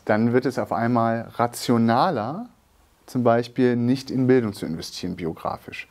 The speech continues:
sondern etwas anderes zu tun. Ähm, das ist in de-, in, in der erfahrenen Normalität vor Ort hochgradig rational. An anderen Orten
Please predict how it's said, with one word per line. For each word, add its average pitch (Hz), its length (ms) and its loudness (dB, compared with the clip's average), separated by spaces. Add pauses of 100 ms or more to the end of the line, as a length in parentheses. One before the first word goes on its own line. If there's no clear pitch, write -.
sondern 117 260 0
etwas 160 220 -6
anderes 107 420 -2
zu - 180 -10
tun. - 300 -16 (720)
Ähm, 107 440 0 (100)
das 113 160 -2
ist 120 220 2
in 110 220 4
de-, 107 120 0 (160)
in, 113 280 2
in 120 100 2
der 117 100 4
erfahrenen 131 640 2
Normalität 113 800 0 (180)
vor - 320 -8
Ort - 300 -4 (320)
hochgradig 127 540 -6
rational. 120 560 -6 (840)
An - 220 -10
anderen 143 440 0
Orten 202 560 -6